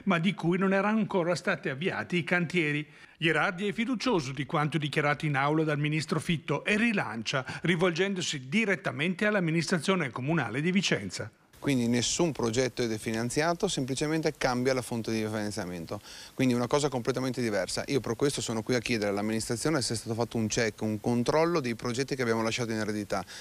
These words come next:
Speaker 2: Progetti che alcuni dovevano anche partire con i cantieri quest'estate, ma non vedo nessun tipo di cantiere a partire, ma soprattutto nemmeno l'ombra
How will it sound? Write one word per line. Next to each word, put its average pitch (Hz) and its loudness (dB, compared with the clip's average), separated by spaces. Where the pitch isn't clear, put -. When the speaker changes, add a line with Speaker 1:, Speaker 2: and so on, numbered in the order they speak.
Speaker 2:
Progetti 156 0
che 127 -2
alcuni 165 0
dovevano 123 0
anche 139 0
partire 127 -2
con 131 -2
i 123 0
cantieri 127 0
quest'estate, 113 -4
ma 107 -2
non 120 0
vedo 143 2
nessun 151 0
tipo 156 0
di 127 0
cantiere 127 0
a 120 2
partire, 156 0
ma 147 0
soprattutto 127 -2
nemmeno 123 2
l'ombra 139 2